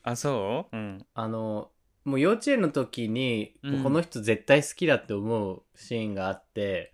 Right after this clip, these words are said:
Speaker 1: うんうん。
Speaker 2: あの、まあ、クリスマスプレゼントで、
Speaker 1: うん。
Speaker 2: 当時、セーラームーンのステッキとか、
Speaker 1: はいはいはい。
Speaker 2: その、ネイルとか、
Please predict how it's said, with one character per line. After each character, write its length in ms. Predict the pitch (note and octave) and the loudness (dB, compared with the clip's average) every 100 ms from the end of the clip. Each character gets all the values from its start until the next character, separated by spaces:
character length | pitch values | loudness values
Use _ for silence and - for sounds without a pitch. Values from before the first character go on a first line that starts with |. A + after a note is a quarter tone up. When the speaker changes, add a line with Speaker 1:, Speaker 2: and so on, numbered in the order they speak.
| - | -6
Speaker 1:
う 80 | B2 | -2
ん 20 | |
う 40 | |
ん。 480 | A#2+ A2+ A2 G#2 F#2+ | -2 -2 -2 -4 -8
Speaker 2:
あ 180 | - A#2 | -6 -4
の、 580 | A2 A2 A2 A2 G#2+ - _ _ | -2 -2 -2 -2 -4 -8 _ _
ま 200 | C3+ D3 | 0 2
あ、 180 | A#2 - - | 2 -2 -10
ク 100 | - | -2
リ 100 | G#3+ | 0
ス 100 | A#3+ | 0
マ 100 | C4+ | -2
ス 80 | C4 | -2
プ 100 | - | -2
レ 100 | C4 | -2
ゼ 100 | A3+ | 0
ン 100 | C#3 | 0
ト 100 | G2+ | -2
で、 320 | F#2+ G#2+ F#2+ - - B2+ | -2 -2 -2 -8 -6 0
Speaker 1:
う 60 | |
ん。 260 | A#2+ A2 G2+ _ _ - | 2 0 -6 _ _ -2
Speaker 2:
当 260 | B3 G#3+ | 2 4
時、 480 | C3+ B2+ G#2+ F#2+ - _ _ | 4 2 2 0 -6 _ _
セ 280 | - G#3+ A#3+ | -4 2 4
ー 40 | |
ラ 180 | B3+ C4 | 2 0
ー 20 | |
ム 220 | B3+ C4 | 0 0
ー 40 | A3 | 0
ン 160 | A#2+ | 0
の 300 | G#2 A2+ F#2+ - | 0 -2 -2 -8
ス 160 | - | -2
テ 120 | A#3 | 0
ッ 120 | A#3 - | 0 -2
キ 140 | B2 | -4
と 120 | G#2 | -2
か、 460 | - A2 G2+ E2+ - _ _ _ _ | 2 4 4 0 -10 _ _ _ _
Speaker 1:
は 180 | A#2 A#2 | -6 -2
い 40 | |
は 60 | A2 | 0
い 40 | |
は 100 | G#2 | -2
い。 60 | G#2 | -4
Speaker 2:
そ 220 | G2+ G#2 | -8 -2
の、 60 | C#3 | 2
ネ 200 | G#3+ A#3+ | 4 4
イ 60 | |
ル 120 | D3 | 2
と 140 | - G#2 | 0 -4
か、 460 | - A2 F2 C#2+ | 0 0 -2 -8